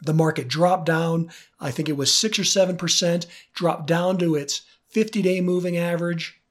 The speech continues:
and then immediately started to recover. And by the time you got into mid-February, it was another record high.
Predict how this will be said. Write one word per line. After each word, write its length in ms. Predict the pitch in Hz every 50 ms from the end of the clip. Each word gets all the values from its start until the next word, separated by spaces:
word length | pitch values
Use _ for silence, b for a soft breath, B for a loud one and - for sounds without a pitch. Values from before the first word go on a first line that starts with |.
| _ -
and 120 | 185 180 190
then 140 | 190 196 190
immediately 580 | 185 190 208 214 220 226 226 - 214 214 208
started 360 | 202 - 214 196 196 202 190
to 60 | 196 190
recover. 760 | 190 185 180 - - 214 208 190 202 202 214 214 202 - _ _ _ -
And 140 | 185 170 160
by 160 | 180 190 202
the 100 | 196 190
time 260 | - - 226 214 214
you 80 | 208 202
got 180 | 202 196 196
into 160 | 202 196 175 160
mid-February, 880 | 165 190 202 202 202 - - 202 202 202 208 202 202 202 202 202 220
it 80 | 208 160
was 120 | 151 131
another 260 | 139 143 151 156 165
record 360 | 160 156 156 156 - 170 151 139
high. 300 | 139 120 107 - -